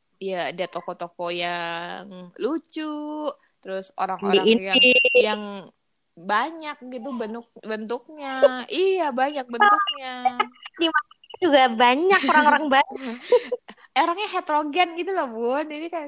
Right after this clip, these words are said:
Speaker 1: kalau pengen mengamati orang
Speaker 2: Orang gitu ya.
Speaker 1: dan, dan nggak kenal, ya itu cara yang menyenangkan gitu. Aku kayak suka gitu loh, cuma jalan kaki doang di sekitaran pasar aja seneng.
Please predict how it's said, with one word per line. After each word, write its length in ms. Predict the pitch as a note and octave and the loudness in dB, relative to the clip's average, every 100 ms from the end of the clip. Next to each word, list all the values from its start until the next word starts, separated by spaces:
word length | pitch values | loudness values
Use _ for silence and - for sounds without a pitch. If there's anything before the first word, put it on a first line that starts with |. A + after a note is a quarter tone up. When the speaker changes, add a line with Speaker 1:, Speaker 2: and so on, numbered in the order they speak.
| C#4+ | -8
Speaker 1:
kalau 240 | A#3+ G#3+ | -6 -6
pengen 320 | G#3 G#3+ G#3+ | -8 -10 -10
mengamati 580 | A3 G#3 G3+ G3+ - G#3+ F3 | -12 -14 -12 -14 -12 -8 -6
orang 320 | F#3+ G3 A#3+ - _ | -2 0 -2 -4 _
Speaker 2:
Orang 300 | - C#4 - - - - | -2 -2 -2 -8 -12 -8
gitu 320 | A#3 G3+ A3+ | -8 -6 -2
ya. 240 | A3+ F#3+ | 0 2
Speaker 1:
dan, 200 | F3 F3 F#3 G#3+ B3 G#3 | 4 6 6 4 2 -6
dan 160 | G3+ A3 | -4 -2
nggak 240 | A3 G3 - | 0 -2 -2
kenal, 560 | G#3+ G3+ G#3+ C4+ D#4 - | -6 -2 0 2 0 -6
ya 140 | - G3+ | -12 -12
itu 400 | F#3+ - C#4+ C#4 | -12 -14 -16 -12
cara 260 | A#3+ G3+ | -10 -8
yang 220 | F#3+ F#3 F#3+ G3 G3+ G#3 G#3 _ | -8 -10 -14 -20 -20 -20 -20 _
menyenangkan 640 | - G3+ F#3 F3 G#3+ A#3 B3 | -14 -10 -4 -6 -4 -6 -6
gitu. 300 | A#3+ G3+ G3+ | -12 -8 -8
Aku 300 | F#3+ - C#4 | -8 -10 -6
kayak 180 | A#3 - _ _ _ _ _ _ _ | -4 -4 _ _ _ _ _ _ _
suka 440 | _ - B3+ A3 - | _ -18 -12 -10 -8
gitu 280 | G#3 G#3 G#3 | -8 -8 -6
loh, 120 | F#3 | -8
cuma 240 | G3 G#3 F#3 | -10 -12 -6
jalan 320 | G3+ F#3+ G3+ | -4 -6 -8
kaki 360 | - _ - | -12 _ -16
doang 360 | F#3 F#3+ G3 A3+ | -12 -12 -12 -14
di 80 | A3+ | -18
sekitaran 760 | - G3+ G3 F#3 F3+ F#3 F#3 | -18 -16 -12 -12 -12 -16 -18
pasar 440 | F#3 E3+ - G3 F#3+ | -14 -16 -12 -10 -10
aja 160 | G#3 | -10
seneng. 400 | A#3+ F#3 F3+ F3+ | -14 -16 -18 -20